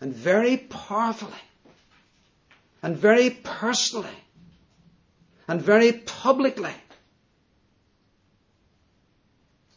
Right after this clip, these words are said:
But you see, the problem is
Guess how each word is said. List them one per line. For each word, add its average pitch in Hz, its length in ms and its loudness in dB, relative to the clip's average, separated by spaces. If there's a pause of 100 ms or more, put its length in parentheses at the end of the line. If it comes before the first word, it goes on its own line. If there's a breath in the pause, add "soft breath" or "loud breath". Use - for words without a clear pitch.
(760)
But 123 100 -8
you 135 80 -10
see, 156 140 -6
the 156 120 0
problem 180 420 -2
is - 580 -10